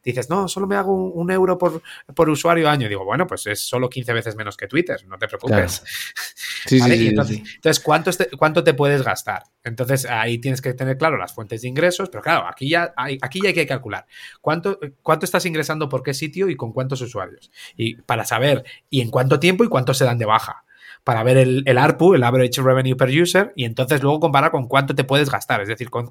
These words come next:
Speaker 1: cuánto ingresas de cada tío. Mm, me ingreso cinco euros al año. Pues entonces, como mucho, te podrás gastar dos y medio, eh, según el, la tasa de abandono que tengas.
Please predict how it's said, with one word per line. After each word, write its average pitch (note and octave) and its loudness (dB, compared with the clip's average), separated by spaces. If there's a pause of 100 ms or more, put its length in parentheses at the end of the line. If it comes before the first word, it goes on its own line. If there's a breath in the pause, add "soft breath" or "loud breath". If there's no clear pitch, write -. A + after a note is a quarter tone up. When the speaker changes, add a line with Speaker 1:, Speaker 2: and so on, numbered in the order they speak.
Speaker 1:
cuánto D#3+ 0
ingresas E3 4
de D3 2
cada D3 2
tío. F#3 2 (500 loud breath)
Mm, B2 -10 (320)
me B2 -2
ingreso F3+ 6
cinco F3+ 2
euros G#2+ 0 (220 loud breath)
al C#3+ 2
año. A2+ 0
Pues - -8
entonces, A2 -6
como A2+ -6
mucho, B2 -4
te C3 0
podrás B2+ 0
gastar C3 2
dos B2+ 0
y A2+ -12
medio, D#3+ 4 (320 loud breath)
eh, A2 -2
según A2+ -6
el, A2+ -4
la A2 -2
tasa A2 0
de G#2+ -2
abandono G#2+ -2
que G2+ -10
tengas. - -20